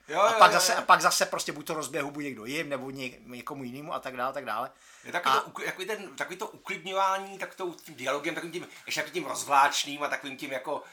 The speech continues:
Speaker 1: popisným a jako takový to vloženě kecečka, kecečka a pak do toho prostě vlna násilí.
Speaker 2: Ano. A tohle, tohle on vlastně v těch knížkách je podle mě to hlavní, co ho na, eh, té kriminalatu-, kriminalituře zajímá, to Lansdale'a,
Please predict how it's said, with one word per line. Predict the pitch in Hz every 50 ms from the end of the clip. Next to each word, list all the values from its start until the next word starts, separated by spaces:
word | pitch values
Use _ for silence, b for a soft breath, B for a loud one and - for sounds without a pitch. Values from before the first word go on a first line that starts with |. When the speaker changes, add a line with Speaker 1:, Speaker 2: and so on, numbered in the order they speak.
| B B _
Speaker 1:
popisným | - - - - 165 156 - - - 143 147 147 147 147
a | 143
jako | 135 135 135 139
takový | 131 127 - 139 139
to | 127 143
vloženě | 135 135 135 120 139 143 135 - B B B B
kecečka, | - 147 139 - 160 - - - 160
kecečka | - - 147 - 147 - - - -
a | 135
pak | - - 147 139 139
do | 151 147
toho | 151 156 143 139 147
prostě | 147 143 127 - - 143 135 131 B B B B
vlna | 107 110 135 143 151
násilí. | 143 131 123 113 - - - 123 107 107 - _ _ _
Speaker 2:
Ano. | 131 123 120 107 95 - B B B B B B B
A | - 147 143 147 151
tohle, | - 220 233 254 254 240
tohle | 247 233 233 233
on | 220 233 220
vlastně | 220 196 - 220 220 208 180 175 190 185 175 196 214 202 202 214 214 214 214 208 202 202
v | 175 -
těch | - - 196 - -
knížkách | - - 190 185 - - 190 175 -
je | 196 190 190 - 151 135 _
podle | - 165 165 170
mě | 175 170
to | 190
hlavní, | 143 139 139 143 151 170 180 170
co | - 165 151
ho | 139 160 165
na, | 156 151 147 147 147 B B B B B B B
eh, | - 120 123
té | 123 156
kriminalatu-, | 147 - 160 147 143 151 151 151 147 151 175 - 139 -
kriminalituře | - 139 139 147 156 151 151 147 143 160 156 151
zajímá, | 127 110 107 120 135 139 139
to | 156 165
Lansdale'a, | 156 151 147 139 147 156 156 151 151 143 143 143